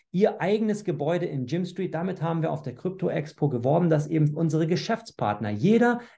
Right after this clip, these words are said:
erhält sein eigenes Gebäude. Übrigens, solltest du selber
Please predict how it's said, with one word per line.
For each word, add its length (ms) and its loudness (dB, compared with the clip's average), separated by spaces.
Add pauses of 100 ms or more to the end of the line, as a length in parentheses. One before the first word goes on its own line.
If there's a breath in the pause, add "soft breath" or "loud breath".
erhält 540 4 (160 loud breath)
sein 220 -2
eigenes 480 2
Gebäude. 380 4
Übrigens, 840 2 (300 soft breath)
solltest 640 2
du 100 -4
selber 720 -4